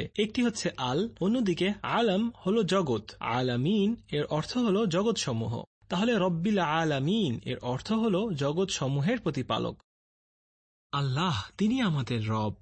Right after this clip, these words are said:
আমাদের কোনো অস্তিত্ব ছিল না। তারপর তিনি আমাদের এই পৃথিবীতে বেঁচে থাকার জন্য যা যা প্রয়োজন তা উপযোগী করে দিয়েছেন। নবী সাল্লাল্লাহু আলাইহি সাল্লামের দোয়া থেকে আমরা জানতে পারি, আল্লাহ যে প্রশংসার দাবিদার, তা করা আমাদের পক্ষে সম্ভব নয়।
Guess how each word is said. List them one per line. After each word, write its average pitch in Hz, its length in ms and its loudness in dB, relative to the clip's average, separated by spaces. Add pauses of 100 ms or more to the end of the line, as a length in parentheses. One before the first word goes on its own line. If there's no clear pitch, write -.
(160)
আমাদের 254 340 2
কোনো 277 180 -2
অস্তিত্ব 196 460 -2
ছিল 117 280 -4
না। 110 140 -2 (440)
তারপর 117 420 -2 (240)
তিনি 220 220 0
আমাদের 233 380 2
এই 247 100 2
পৃথিবীতে 202 520 -2
বেঁচে 123 240 -2
থাকার 170 400 -2
জন্য 220 260 0 (360)
যা 127 160 0
যা 123 100 0
প্রয়োজন 135 500 0
তা 233 120 -2
উপযোগী 175 460 0
করে 190 300 -2
দিয়েছেন। 110 460 -4 (500)
নবী 127 280 0
সাল্লাল্লাহু 120 600 -2
আলাইহি 190 200 0
সাল্লামের 226 460 0 (200)
দোয়া 151 220 2
থেকে 202 280 -2
আমরা 226 200 0
জানতে 185 380 0
পারি, 107 300 -2 (260)
আল্লাহ 202 300 2
যে 214 120 2
প্রশংসার 165 500 0
দাবিদার, 113 520 0 (300)
তা 170 140 -2
করা 180 320 0
আমাদের 226 320 2
পক্ষে 226 280 -2
সম্ভব 135 460 -2
নয়। 107 240 -6